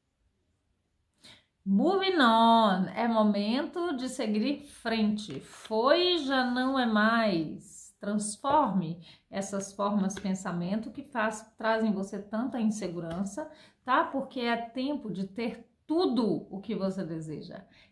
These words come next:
É tempo de resgatar o poder e conquistar. É tempo de brilhar, é tempo de ser quem é,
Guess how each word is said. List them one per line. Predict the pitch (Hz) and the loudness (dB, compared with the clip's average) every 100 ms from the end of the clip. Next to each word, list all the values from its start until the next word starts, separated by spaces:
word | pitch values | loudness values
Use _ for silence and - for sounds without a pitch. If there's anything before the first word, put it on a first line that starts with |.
| - | -10
É | |
tempo | 190 - 247 269 | -8 -6 -4 -2
de | 214 | -2
resgatar | 220 208 190 185 180 | -2 0 0 0 -2
o | 175 | -4
poder | 175 185 240 - - - - | -8 -2 0 -2 -6 -18 -10
e | 208 | -10
conquistar. | - - 247 330 277 202 - - - - _ _ _ _ _ _ _ - - - | -10 -6 -6 -6 -8 -12 -14 -16 -18 -20 _ _ _ _ _ _ _ -20 -20 -16
É | 190 | -6
tempo | 214 208 | -2 0
de | 185 180 | 0 0
brilhar, | 214 285 202 165 180 165 - - | 2 2 2 0 -4 -10 -16 -18
é | 185 | -18
tempo | - 247 277 262 | -12 -6 -4 -4
de | 196 | -4
ser | 196 - 254 | -4 -6 -8
quem | - 254 226 196 185 | -6 0 2 2 0
é, | 180 180 | -4 -10